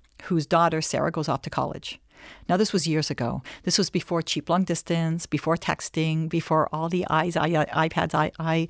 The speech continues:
all the I, I, I's. Uh, he actually wrote her a letter. Remember writing letters?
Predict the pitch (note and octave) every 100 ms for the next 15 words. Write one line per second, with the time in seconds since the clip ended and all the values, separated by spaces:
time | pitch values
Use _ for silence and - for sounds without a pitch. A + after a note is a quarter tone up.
0 | - - - F#3 E3+ E3+ D#3+ D#3 D3+ G3+
1 | - - - - - - - - D#3+ D#3
2 | D3+ - _ _ _ _ - E3+ G3+ F3+
3 | - G3 G#3+ - G3 F#3 F#3+ G3 E3+ D#3
4 | C#3 B2+ - G3+ A#3 D#4+ D4 F3 F3+ F#3
5 | E3+ E3+ D#3+ D#3+ E3 -